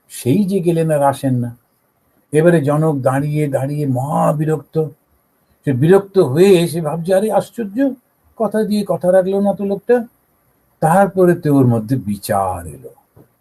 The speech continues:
বললো, "আমি এই মনটা তো ওনাকে দিয়ে দিয়েছি, আমার শরীরে ভীষণ কষ্ট হচ্ছে।"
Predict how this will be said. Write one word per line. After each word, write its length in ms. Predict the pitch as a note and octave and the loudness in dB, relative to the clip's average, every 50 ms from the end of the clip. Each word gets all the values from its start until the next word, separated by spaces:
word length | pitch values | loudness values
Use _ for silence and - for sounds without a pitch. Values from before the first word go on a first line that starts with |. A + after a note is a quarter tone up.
| _ _ _ _ _ _ _ _ _ _ _ _ - | _ _ _ _ _ _ _ _ _ _ _ _ 0
বললো, 180 | B2+ C3+ C#3 - - | 2 2 2 2 0
"আমি 540 | - - B2+ D3+ E3+ F3+ E3+ C#3+ C3 C#3+ - - | 0 0 2 4 4 4 4 4 4 2 0 -2
এই 140 | - C#3 C#3 | -2 0 0
মনটা 540 | B2+ A2+ G#2+ A2+ B2 C#3 D#3 D#3 C#3 F3+ E3+ | 2 2 2 2 2 2 2 2 0 -2 -2
তো 140 | E3+ F#3+ E3+ | -2 0 0
ওনাকে 320 | C#3+ C#3 D#3 D3 - D3+ | 0 0 -2 -2 -4 -6
দিয়ে 340 | B2 G#2 G2+ C3 D#3+ F3 E3 | -8 -6 -6 -2 -2 -2 -2
দিয়েছি, 380 | C3 A#2 G#2+ F#2 E2+ - - - | -2 -2 -6 -6 -8 -10 -12 -10
আমার 200 | - D3 D#3 C#3 | -6 -6 -6 -6
শরীরে 400 | - - D3 E3+ F#3+ F#3+ G3+ F3+ | -8 -8 -8 -6 -4 -2 -2 -2
ভীষণ 420 | D#3 F#3+ F3+ F#3 A#3+ B3 B3 A3+ - | -2 -2 -4 -2 0 0 0 2 2
কষ্ট 240 | F#3+ D#3+ - - D3+ | 0 0 0 -2 -4
হচ্ছে।" 320 | B2 G#2+ - _ - - | -4 -4 -6 _ -20 -20